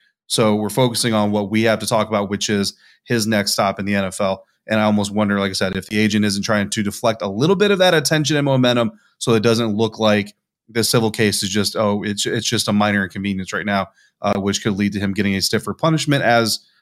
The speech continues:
uh, as a measure of being made an example of. And look, if he's found liable for all the accusations as being, that has been levied against him, then he should be made an example of. But lots of mixed dire-, misdirection going on right now, smoke screen going on, and it's going to keep going on as we get closer to the N F L draft.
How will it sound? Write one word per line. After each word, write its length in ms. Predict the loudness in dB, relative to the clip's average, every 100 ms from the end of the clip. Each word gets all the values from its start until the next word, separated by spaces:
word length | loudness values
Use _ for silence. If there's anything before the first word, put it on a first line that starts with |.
| _
uh, 320 | 2 4 4 4
as 80 |
a 60 | 4
measure 400 | 4 4 2 0
of 120 | 0 0
being 180 | 0
made 160 | 2 2
an 100 | 0
example 400 | 0 0 0 0
of. 120 | 0
And 100 | 2
look, 180 | 0 0
if 120 | -2
he's 160 | -4 0
found 260 | 2 2
liable 500 | 4 4 4 2 -2 -6 _ _
for 140 | 2
all 80 | 4
the 100 | 6
accusations 560 | 2 2 0 0 0 -2
as 120 | -2
being, 280 | 0 -2 0
that 80 | -2
has 80 | 0
been 180 | 0
levied 300 | 2 2 2
against 260 | 0 -2 0
him, 220 | -2 -2 -6 _
then 100 | 0
he 60 |
should 140 | 2 2
be 80 | 2
made 200 | 0 0
an 60 |
example 500 | -4 -6 -8 -8 -14 _ _ _
of. 260 | -2 -2 2
But 280 | 2 2 2
lots 260 | 0 2
of 40 | 0
mixed 220 | -2 0
dire-, 300 | 0 0 2
misdirection 520 | -2 2 2 2 0
going 200 | 0 0
on 120 | 2
right 140 | 0 2
now, 140 | 2
smoke 260 | 2 -2 -2
screen 240 | -2 -2
going 260 | 0 2 2
on, 200 | 2 0 -8 _
and 80 | -2
it's 140 | -2 0
going 200 | 0 0
to 60 |
keep 300 | 0 0 0
going 260 | 0 0 0
on 220 | 0 0
as 240 | 0 0
we 80 | 0
get 160 | -2 -2
closer 380 | -2 -2 -2 -4
to 240 | -2 -2
the 220 | -4 -8
N 100 | -6
F 160 | -6 -6
L 100 | -8
draft. 380 | -2 0 0